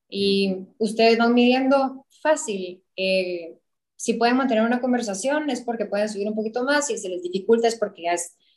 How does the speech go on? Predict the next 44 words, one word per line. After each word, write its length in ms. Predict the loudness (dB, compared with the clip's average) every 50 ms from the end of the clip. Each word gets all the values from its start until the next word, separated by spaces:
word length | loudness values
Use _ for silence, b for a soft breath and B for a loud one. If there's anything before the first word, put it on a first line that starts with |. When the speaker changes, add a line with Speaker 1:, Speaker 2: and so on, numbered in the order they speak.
| _ _ _ _ _
Speaker 1:
una 200 | 0 2 4 6
dificultad 500 | 6 4 4 0 -2 -2 -2 0 0 0
moderada. 640 | 0 2 2 2 4 4 4 4 4 4 2 0 -4 -8
Si 220 | -14 -14 -12 -8 -4
ya 120 | -2 0
no 140 | 0 0 0
pueden 220 | 0 -2 0 0
hablar 300 | -2 -2 -2 -2 -2 -2
es 120 | -4 -6 -8
porque 240 | -10 -10 -8 -6
ya 100 | -6 -6
están 240 | -6 -8 -10 -12 -10
en 120 | -8 -4 -2
vigoroso. 500 | -2 -2 -2 -2 -4 -6 -8 -10 -12 -14 _ _ _ _ _ _ _
Lo 140 | -2 0 4
pueden 240 | 6 6 8 8 6
Speaker 2:
Ujú. 20 |
Speaker 1:
medir 220 | 6 4 4 4 4
así 280 | 4 4 2 0 2
más 300 | 2 2 2 0 0 -2
que 180 | -6 -8 -6 -6
con 140 | -6 -2 -2
los 100 | -2 -2
relojes 480 | -2 -4 -4 -4 -4 -4 -4 -6 -6
y 60 | -6
monitores. 800 | -6 -6 -6 -6 -8 -8 -10 -12 -12 -12 _ -16 -16 -16 -18 _ _ _ _ _ _ _ _ _ _ _ _ -16
Así 140 | -10 -8 -4
es 40 | -2
Speaker 2:
Muy 40 |
Speaker 1:
más 120 | -2 -2 0
Speaker 2:
bien. 60 | -2
Speaker 1:
fácil. 300 | -2 -4 -4 -6 -10 -12 -20 _ _ -20 -20 _ _ _
Speaker 2:
Muy 380 | -18 -18 -16 -10 -8 -8 -6 -6
bien, 160 | -6 -6 -6
muy 160 | -8 -8 -8
bien. 260 | -6 -6 -6 -6 -8 -10 B B B B B B
Eh, 320 | -6 -4 -2 -2 -2 -4 -6 -10
tengo, 220 | -14 -12 -8 -8
a 280 | -6 -4 -4 -2 -2 -2
ver, 120 | -4 -4
tengo 180 | -8 -10 -10 -8
dos 180 | -8 -8 -8
consultas 480 | -8 -8 -8 -8 -8 -10 -10 -10 -8 -8
más 440 | -6 -6 -4 -4 -6 -8 -10 -16